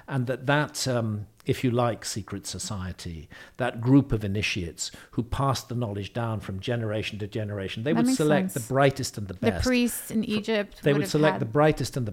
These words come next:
Speaker 1: best from the local population,
Speaker 2: Right.
Speaker 1: and they would initiate them into their system of knowledge.
Speaker 2: That makes sense.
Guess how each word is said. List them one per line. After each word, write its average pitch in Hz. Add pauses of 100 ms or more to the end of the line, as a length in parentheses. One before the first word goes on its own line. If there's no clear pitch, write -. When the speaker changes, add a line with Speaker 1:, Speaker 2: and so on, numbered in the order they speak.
(120)
Speaker 1:
best 104
from 110
the 101
local 101
population, 92 (180)
Speaker 2:
Right. 220
Speaker 1:
and 127
they 131
would 127
initiate 127
them 101
into 98
their 101
system -
of 95
knowledge. 101
Speaker 2:
That 247
makes 330
sense. -